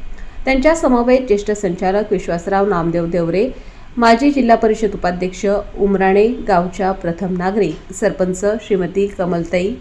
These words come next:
विश्वासराव देवरे, संस्थेचे सचिव शिवाजी नामदेव देवरे, ज्येष्ठ संचालिका उषा शिवाजी देवरे, काशीनाथ भीमराव देवरे, संजय आनंदराव देवरे, संदीप पोपट देवरे,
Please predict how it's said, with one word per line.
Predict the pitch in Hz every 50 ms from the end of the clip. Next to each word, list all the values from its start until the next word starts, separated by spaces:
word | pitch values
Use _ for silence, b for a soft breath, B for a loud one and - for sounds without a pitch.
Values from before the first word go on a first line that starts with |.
| - -
विश्वासराव | 180 202 196 - 196 175 175 - 175 175 170 165
देवरे, | 165 170 165 165 160 180 190 240 254 - B B B B B B B B -
संस्थेचे | 294 254 254 254 - 285 269 262 - 254 254
सचिव | - - 233 233 - - 190 160 - - - - - - - - - - - - - - - - - - - -
शिवाजी | 269 262 262 254 247 254 285 285
नामदेव | 277 254 208 190 202 196 202 202
देवरे, | 196 175 196 214 233 220 160 - - - - -
ज्येष्ठ | - 214 202 202 - 226
संचालिका | 202 - 214 202 202 214 202 214 208 - 220 220 226 - -
उषा | 196 196 196 - 214 202 208
शिवाजी | 208 - 190 175 170 170 170 165
देवरे, | 165 170 175 170 170 180 220 285 - - -
काशीनाथ | 202 208 202 - 233 226 214 214 214 -
भीमराव | 208 202 190 175 165 170 170
देवरे, | 165 185 208 214 196 170 - - - -
संजय | - - - 214 196 196 190 190 196 202 - - -
आनंदराव | 190 180 175 170 165 170 170 165 170
देवरे, | 170 180 175 170 180 190 247 262 - B B B B B B B
संदीप | B - 285 254 254 247 262 285 285 -
पोपट | - 240 202 - 196 185 185 175
देवरे, | 190 208 226 226 180